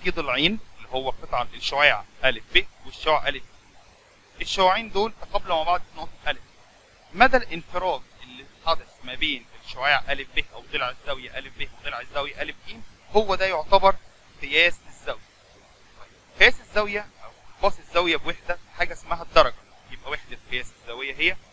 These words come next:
الدرجة. رمزها إيه؟ هي تبقى دايرة صغيرة بتتحط فوق الرقم أو فوق الدرجة اللي موجودة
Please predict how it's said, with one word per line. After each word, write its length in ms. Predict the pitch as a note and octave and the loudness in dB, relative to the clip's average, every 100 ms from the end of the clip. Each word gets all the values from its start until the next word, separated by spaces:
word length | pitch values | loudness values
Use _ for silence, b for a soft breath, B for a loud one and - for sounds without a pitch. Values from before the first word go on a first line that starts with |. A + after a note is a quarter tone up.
| - | -10
الدرجة. 300 | - C#3+ A#2+ - - | -2 -2 -2 -10 -4
رمزها 340 | D#3 F#3 G3+ | 0 6 6
إيه؟ 220 | D#3+ B2 - - - - | 8 4 0 -16 -20 -8
هي 100 | G3 | -6
تبقى 220 | - - | -6 0
دايرة 220 | F3 F3+ D3 | 2 4 2
صغيرة 420 | C#3+ C3+ D3 A#2 | -4 -4 -4 -6
بتتحط 280 | - - D3+ - | -10 -14 -12 -12
فوق 120 | - C#3 | -8 0
الرقم 340 | E3+ - A3 | 2 6 4
أو 140 | C3+ C#3+ | 4 0
فوق 200 | - C#3 | 2 -2
الدرجة 380 | - D#3+ D#3+ D3 | 2 4 4 2
اللي 120 | B2+ | -4
موجودة 440 | B2 B2 D3+ D3+ | -12 -10 -6 -6